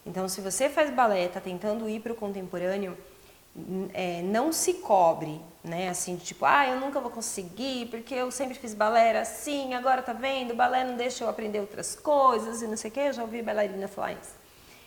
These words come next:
E a verdade é, não é essa, a verdade é que a gente precisa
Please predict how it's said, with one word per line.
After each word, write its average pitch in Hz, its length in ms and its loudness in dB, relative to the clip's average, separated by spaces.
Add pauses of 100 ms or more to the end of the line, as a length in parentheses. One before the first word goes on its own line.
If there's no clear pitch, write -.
(120)
E 214 80 0
a 233 80 6
verdade 277 340 4
é, 330 60 6
não 349 180 4
é 359 320 4
essa, 214 180 0
a - 20 2
verdade 220 360 2
é 254 40 -2
que 254 80 -6
a - 20 -4
gente 254 220 -4
precisa 277 520 0